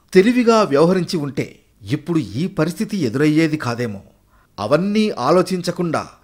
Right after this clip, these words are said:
లేడిపిల్ల వేటగాడికి చిక్కినట్లు ఇప్పుడు సుఖేష్ చంద్రశేఖర్ వలకు చిక్కి తీవ్ర ఇబ్బందులు ఎదుర్కొంటోంది.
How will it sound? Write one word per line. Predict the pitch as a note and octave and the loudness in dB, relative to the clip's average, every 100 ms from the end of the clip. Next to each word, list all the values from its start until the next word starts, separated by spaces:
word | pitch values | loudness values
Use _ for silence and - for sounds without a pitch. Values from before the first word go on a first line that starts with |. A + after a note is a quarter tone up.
| _ | _
లేడిపిల్ల | A2 B2 G#3+ A#3+ A#3+ G#3+ | -2 4 4 4 0 2
వేటగాడికి | F#3+ B2+ E3+ G3+ F#3+ F#3 F3+ | 2 2 0 2 2 2 -2
చిక్కినట్లు | - - D#3+ C#3+ A2 G2 _ _ - | -8 -6 -4 -4 -8 -16 _ _ -8
ఇప్పుడు | F3+ G3 C3+ - - - | -6 -4 -4 -6 -18 -12
సుఖేష్ | - D#3 G#3+ G3+ - | -6 0 2 2 2
చంద్రశేఖర్ | G3 F3+ F3 F#3+ F3+ F3+ | 0 2 0 0 2 2
వలకు | C3+ D#3 F3 | 2 0 0
చిక్కి | - C#3+ - E2+ - _ - | -6 -10 -12 -20 -20 _ -2
తీవ్ర | D#3+ G#3 F#3+ | 0 2 0
ఇబ్బందులు | D#3 A#2 A#2+ F#3 F#3 E3 | -2 -4 -2 0 0 0
ఎదుర్కొంటోంది. | A#2+ C3 C3+ C3+ A#2+ A#2 G2 - | -2 -2 -4 -6 -4 -6 -8 -14